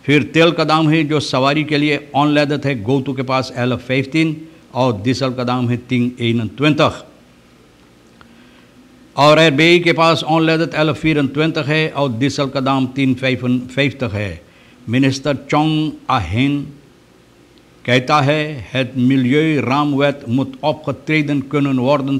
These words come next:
tegen dumpen afval।" बोले, मिलियो रामवत जो तैयार की गई है, इसके साथ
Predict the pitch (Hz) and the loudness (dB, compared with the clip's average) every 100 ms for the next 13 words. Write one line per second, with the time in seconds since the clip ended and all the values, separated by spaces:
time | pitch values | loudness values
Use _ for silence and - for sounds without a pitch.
0 | 139 135 127 98 113 139 135 135 127 - | -2 -4 -4 -4 -2 -2 -2 -4 -4 -8
1 | - - - - 147 139 - 160 165 147 | -20 -20 -20 -8 -4 -2 -2 2 4 4
2 | 110 - - - - - - - - - | 0 -8 -20 -20 -20 -20 -20 -20 -20 -20
3 | - _ _ _ _ _ _ - _ - | -20 _ _ _ _ _ _ -20 _ -20
4 | - - - - - - 104 156 165 160 | -20 -20 -20 -20 -20 -4 2 4 6 4
5 | 151 160 165 139 151 151 151 135 143 139 | 4 4 4 4 2 2 0 0 -4 -2
6 | 131 139 143 151 139 143 139 139 151 160 | 2 2 2 0 0 2 2 2 0 -4
7 | - - 143 143 147 - 143 156 | -10 -6 -6 -4 -4 -2 2 2